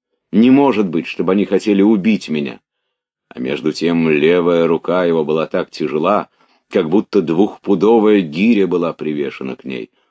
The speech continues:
Он не мог бежать дальше. Француз остановился тоже и прицелился. Ростов зажмурился и нагнулся. Одна, другая пуля пролетели жужжа мимо него.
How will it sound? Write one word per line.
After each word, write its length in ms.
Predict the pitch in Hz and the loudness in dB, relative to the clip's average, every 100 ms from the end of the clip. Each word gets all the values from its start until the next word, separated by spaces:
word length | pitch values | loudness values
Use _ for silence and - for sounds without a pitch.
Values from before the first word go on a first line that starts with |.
| _ | _
Он 240 | 98 85 | -2 0
не 80 | 85 | 2
мог 240 | 78 71 64 | 0 -4 -6
бежать 360 | 65 65 62 | -8 -8 -10
дальше. 400 | 64 60 - - - _ _ _ | -10 -12 -16 -20 -20 _ _ _
Француз 680 | _ 85 87 - 101 92 - | _ 0 0 0 0 0 -6
остановился 960 | - 87 - 87 80 78 98 113 - 101 | -6 -6 -4 -4 -2 0 0 -2 -4 -6
тоже 360 | 107 104 90 101 | -2 -2 0 -2
и 220 | - 101 | -4 -6
прицелился. 920 | - 95 - 98 87 67 60 - - _ _ _ _ _ | -6 -6 -4 -2 -2 -4 -10 -14 -18 _ _ _ _ _
Ростов 560 | 71 73 - 85 87 69 | -4 -4 -2 0 0 0
зажмурился 880 | 73 80 73 90 107 101 92 - | -2 0 0 2 4 2 0 -2
и 40 | 95 | 0
нагнулся. 680 | 98 87 98 95 - 71 64 _ _ _ _ - | 0 0 2 0 -2 -12 -16 _ _ _ _ -6
Одна, 560 | 82 - 87 90 82 _ _ _ | -4 -2 -2 -2 -6 _ _ _
другая 640 | 73 90 101 98 101 110 98 | -4 0 2 2 2 0 0
пуля 400 | 104 107 98 95 | -2 2 2 0
пролетели 800 | - 69 95 107 92 104 104 95 | -4 -2 2 2 0 -2 0 0
жужжа 640 | 85 101 87 76 87 107 | 0 0 -2 -2 -2 0
мимо 280 | 104 101 98 | 0 0 0
него. 360 | 95 113 120 | 0 0 0